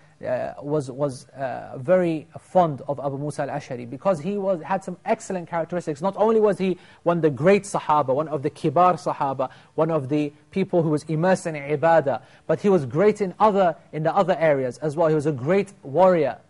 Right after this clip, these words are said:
okay? He was a great horseman. Uh, as a rider, he was one of the best. The Prophet sallallahu alaihi wasallam said that he is the best of the, of the riders. And on the, on the battlefield,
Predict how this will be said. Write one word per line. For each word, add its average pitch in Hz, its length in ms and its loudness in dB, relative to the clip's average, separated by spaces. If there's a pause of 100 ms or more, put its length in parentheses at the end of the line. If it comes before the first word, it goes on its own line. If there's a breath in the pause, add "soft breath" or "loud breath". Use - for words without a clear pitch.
(140)
okay? 160 440 -4 (220 soft breath)
He 165 100 0
was 165 160 4
a 160 80 2
great 180 420 0
horseman. 185 540 -4 (680)
Uh, 143 180 -8
as 160 180 -2
a 160 80 4
rider, 196 520 4 (300 soft breath)
he 175 100 -2
was 165 180 2
one 175 180 0
of 156 220 -2
the 151 100 0
best. 156 240 -2
The - 60 -10
Prophet 180 160 -2
sallallahu 165 160 0
alaihi 175 180 -4
wasallam 170 80 -8
said 170 140 -4
that 147 100 -10
he 180 220 -6
is 170 100 -4
the 151 80 -2
best 160 300 -2
of 131 200 -8
the, 135 220 -8 (180 soft breath)
of 143 200 -4
the 139 80 -2
riders. 131 420 -4 (260 soft breath)
And 165 200 -2
on 170 180 -2
the, 160 100 -2 (160)
on 175 120 -4
the 160 80 -2
battlefield, 208 600 2